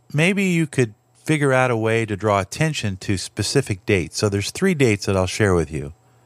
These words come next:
August twenty-first, nineteen seventeen, April eighth, twenty twenty-four, and then I think it's December twenty-ninth,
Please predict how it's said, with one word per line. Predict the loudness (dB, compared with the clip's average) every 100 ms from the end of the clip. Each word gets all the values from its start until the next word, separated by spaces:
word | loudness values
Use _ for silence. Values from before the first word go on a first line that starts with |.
| _ -20 -20 _
August | -2 -2 -2
twenty-first, | -2 -2 0 0 0 0 -2
nineteen | -2 -2 -6
seventeen, | -2 0 0 -4 -4 -4 -4 -10 _ -4
April | 0 0 2 0 2
eighth, | 2 2 -2 -14 -20 -20 -20 _ _ -6
twenty | 0 0 0
twenty-four, | -2 -2 -2 -2 -2 -2 -4 -12 _ _ _ _ _ -14
and | -6
then | -2
I | -2
think | -2 -2
it's | -4 -4
December | -8 -4 -2 -2
twenty-ninth, | -2 0 0 2 2 0 -4